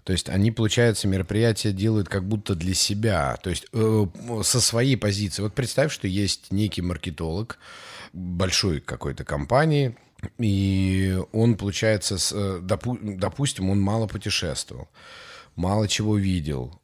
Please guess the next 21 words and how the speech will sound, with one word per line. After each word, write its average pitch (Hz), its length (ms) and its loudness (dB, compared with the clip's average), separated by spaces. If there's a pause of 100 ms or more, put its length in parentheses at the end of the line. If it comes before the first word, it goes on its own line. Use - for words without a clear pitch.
(100)
очень 104 440 0
весь 98 260 -2
такой 98 260 -2
весь 92 280 0
в - 100 -12
цифрах. - 680 -6 (140)
И 92 180 -2
когда 98 340 -2
вы 98 120 2
ему 95 180 2
предлагаете, 95 680 -2
э, 87 500 -2
реально 98 420 2
классную 92 500 -2
идею 92 300 -2
с 82 60 -6
гарантией 90 600 0
какого-то 82 400 -8
К 80 140 -10
П 98 180 -2
I, 135 380 2